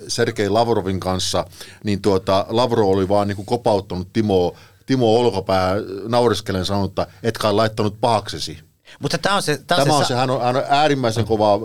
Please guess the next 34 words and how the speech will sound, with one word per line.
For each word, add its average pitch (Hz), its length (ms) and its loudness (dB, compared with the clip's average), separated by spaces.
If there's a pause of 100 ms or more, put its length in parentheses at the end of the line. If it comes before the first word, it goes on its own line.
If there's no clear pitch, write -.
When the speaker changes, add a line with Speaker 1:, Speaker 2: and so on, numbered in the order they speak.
(140)
Speaker 1:
peluri. 92 360 2
Speaker 2:
Ja 131 60 2
tää, 165 240 0
tää 160 140 0
on 151 60 -2
se 156 80 -2
sama, 165 460 0 (520)
äh, 127 80 -10 (540)
Oulun 143 300 4
vierailu, 110 640 2 (100)
josta 117 460 0 (880)
Timo 127 240 0
Soini 117 240 2
kertoi 120 500 0 (140)
minulle, 131 320 2
Lauri 127 280 4
Nurmelle, 113 480 4 (240)
<laughs> - 220 -8
että 190 280 0
he 165 100 0
joivat 151 360 4
sitä 156 200 -2
koskenkorvaa. 95 800 0 (240)
Eli, 175 340 0
mutta 180 320 0
me 175 120 2
voidaan 190 280 2
tehdä 180 200 0
tä-, 170 340 -2
kaksi 226 340 0
hölmöä 175 440 2
voi 139 160 2
tehdä 147 240 0
tästä, 143 440 -2